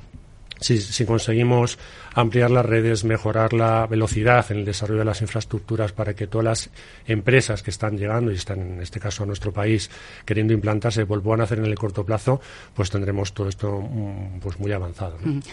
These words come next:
Speaker 2: ¿Se está haciendo suficiente desde Europa por el sector eólico?
Speaker 1: En, en Europa, s-, la última legislatura, no la que acaba de comenzar, eh, estuvo muy enfocada a crear normativa, a crear regulación. En esta legislatura tenemos que implantar esa regulación, transponerla a los países y tenemos que pasar a la práctica.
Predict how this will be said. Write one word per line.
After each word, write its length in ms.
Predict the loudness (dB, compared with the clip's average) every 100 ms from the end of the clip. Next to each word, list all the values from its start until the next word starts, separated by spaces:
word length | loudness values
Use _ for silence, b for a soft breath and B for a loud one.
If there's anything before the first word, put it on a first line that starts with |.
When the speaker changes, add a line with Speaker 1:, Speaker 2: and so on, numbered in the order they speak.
| B
Speaker 2:
¿Se 120 | 0
está 120 | 2
haciendo 260 | 4 6 6
suficiente 520 | 6 4 4 6 6
desde 220 | 4 4
Europa 380 | 4 4 4 0 0
por 100 | 0
el 80 |
sector 300 | 0 0 2
eólico? 340 | 4 2 0 -4 B B B 4
Speaker 1:
En, 340 | 6 4 4
en 200 | 4 6
Europa, 460 | 8 8 8 8 6
s-, 200 | 0 -2
la 340 | -2 0 2
última 340 | 4 6 6 6
legislatura, 580 | 4 2 0 2 2
no 80 | 2
la 80 | 0
que 80 | 0
acaba 220 | 0 0
de 80 | 0
comenzar, 540 | 0 0 4 4 4 -2
eh, 200 | -4 -2
estuvo 280 | 0 2 4
muy 140 | 4
enfocada 440 | 4 2 0 0 0
a 40 |
crear 240 | 0 0
normativa, 540 | 0 -2 -4 -4 -6 -6
a 40 |
crear 220 | -6 -4
regulación. 600 | -2 -2 -4 -4 -6 -6 B B B B B -2
En 260 | 2 2
esta 220 | 4 6
legislatura 520 | 6 4 4 4 4 4
tenemos 340 | 2 0 -2
que 140 | 0
implantar 500 | 0 0 -2 0 2
esa 200 | 0 -2
regulación, 540 | -4 -4 -4 -2 0 0
transponerla 520 | -2 -4 -4 -2 -2
a 20 |
los 160 | -2 -2
países 460 | 0 0 0 0
y 40 | 0
tenemos 300 | -2 -2 -2
que 80 | -4
pasar 280 | -2 -2 -2
a 20 |
la 80 | -2
práctica. 540 | -6 -6 -6 -6